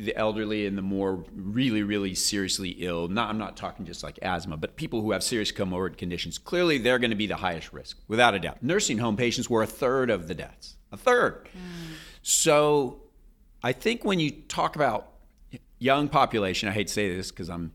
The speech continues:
Speaker 1: fifty-three,
Speaker 2: <laughs>
Speaker 1: so I always say f-, young is under fifty. I think we're gonna see that the two outlying things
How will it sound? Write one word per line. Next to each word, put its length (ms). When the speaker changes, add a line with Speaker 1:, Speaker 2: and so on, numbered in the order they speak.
Speaker 1:
fifty-three, 920
Speaker 2:
<laughs> 160
Speaker 1:
so 340
I 160
always 220
say 120
f-, 200
young 320
is 180
under 300
fifty. 580
I 120
think 300
we're 120
gonna 180
see 360
that 360
the 100
two 460
outlying 640
things 520